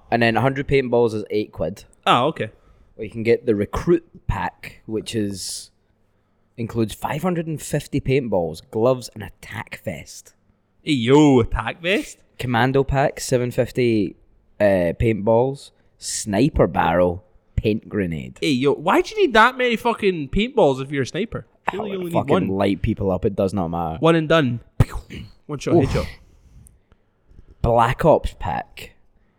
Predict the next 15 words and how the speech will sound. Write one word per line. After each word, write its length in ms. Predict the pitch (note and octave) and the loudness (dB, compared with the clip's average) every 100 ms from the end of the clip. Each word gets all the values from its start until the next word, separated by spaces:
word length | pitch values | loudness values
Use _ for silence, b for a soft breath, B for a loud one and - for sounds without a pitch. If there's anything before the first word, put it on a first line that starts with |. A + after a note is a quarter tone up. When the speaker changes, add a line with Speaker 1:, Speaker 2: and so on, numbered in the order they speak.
| _ - | _ -8
Speaker 1:
nine 340 | A#2+ C3 D#3 | -2 0 -2
fifty 600 | - A2+ - - F#2+ A2+ - | 0 0 0 -2 -2 -2 -8
balls, 440 | - F#2+ G#2 A2 - _ _ _ _ _ _ _ _ _ _ _ - | 2 2 2 -2 -14 _ _ _ _ _ _ _ _ _ _ _ -12
assault 380 | F#2+ - B2 - | -6 2 2 4
rifle, 520 | G#2 E2 - F2 F#2 _ _ | 2 2 -2 -8 -10 _ _
three 420 | _ - A#2+ C3+ | _ -10 -6 -4
grenades, 640 | C3+ C3 G#2+ G#2+ F#2+ F2+ - _ - _ | 0 2 2 2 0 -2 -14 _ -20 _
pro 480 | - - G#2 A2 D#3+ C3+ | -12 -6 2 6 6 2
goggles. 720 | - - A#2+ B2 A#1+ - - - _ _ _ - | 0 2 4 2 -2 -10 -18 -20 _ _ _ -2
Speaker 2:
Eh? 240 | A2+ A#3+ - - - _ _ - | 2 2 0 -18 -20 _ _ -14
Speaker 1:
Don't 100 | B2+ | -6
know 60 | C3 | 0
what 60 | |
that 220 | F2 D2+ G2+ | 2 4 2
is. 160 | E3 | 0